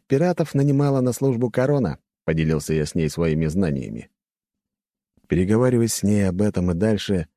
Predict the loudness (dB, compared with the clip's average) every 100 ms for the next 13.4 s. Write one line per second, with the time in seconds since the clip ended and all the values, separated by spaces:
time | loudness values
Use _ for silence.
0 | _ _ _ -6 -2 0 -2 -4 -6 -4
1 | -6 -2 0 0 0 -2 -2 -2 -2 -2
2 | -2 -2 0 0 0 0 -2 -2 -2 0
3 | 2 0 -2 -8 -18 _ _ _ _ _
4 | _ _ _ _ _ -4 -2 0 -2 0
5 | 0 0 -2 -4 -2 0 0 0 0 0
6 | -2 -4 -14 -18 _ _ _ _ _ -2
7 | 0 0 -2 0 0 0 -2 -2 -4 -4
8 | -4 -4 -2 0 0 0 0 2 0 -2
9 | -2 0 0 0 0 0 -2 -2 0 0
10 | 2 0 0 -2 -8 _ _ _ _ _
11 | _ _ _ _ _ 0 0 2 2 2
12 | 0 0 0 -2 0 0 -2 -2 -6 -2
13 | -2 0 -4